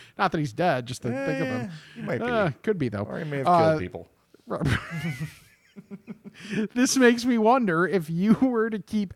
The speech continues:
Speaker 1: any sort of seasoning in the car to help when something lacks flavor, what would you pick? My first thought would be something like a Lawry's. Is it Lawry's seasoning
Speaker 2: Lawry's,
Speaker 1: salt?
Speaker 2: yep.
Speaker 1: Okay. Or some sort of Cajun seasoning. Fa-,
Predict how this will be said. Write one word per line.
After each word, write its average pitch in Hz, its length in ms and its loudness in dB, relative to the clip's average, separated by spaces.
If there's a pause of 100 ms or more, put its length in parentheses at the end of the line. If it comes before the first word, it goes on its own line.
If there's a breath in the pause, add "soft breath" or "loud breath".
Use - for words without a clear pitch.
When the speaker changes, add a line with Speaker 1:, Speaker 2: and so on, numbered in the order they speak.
Speaker 1:
any 196 240 -2
sort 233 260 2
of 214 80 -2
seasoning 220 580 -8
in 233 160 -6
the 233 100 -4
car 165 480 2 (320 loud breath)
to 165 100 -2
help 202 380 2
when 175 180 -2
something 139 340 -4
lacks 139 340 -2
flavor, 226 560 0 (340 loud breath)
what 123 220 0
would 147 180 -2
you 190 80 -4
pick? - 400 -2 (260 soft breath)
My 151 180 2
first 208 340 -4
thought 147 260 4
would 170 100 -4
be 160 100 -6
something 170 560 -2 (240 soft breath)
like 143 340 0 (100)
a 143 80 -2
Lawry's. 160 600 -2
Is 123 160 -10
it - 120 -16
Lawry's 190 400 -6
seasoning 277 440 -10
Speaker 2:
Lawry's, 135 380 0
Speaker 1:
salt? - 80 -12
Speaker 2:
yep. 143 240 -8 (300)
Speaker 1:
Okay. 131 240 -2 (540 loud breath)
Or 196 400 4
some 180 240 0
sort 170 220 0
of 160 60 -12
Cajun 151 440 0
seasoning. 95 480 -12 (220)
Fa-, 202 200 0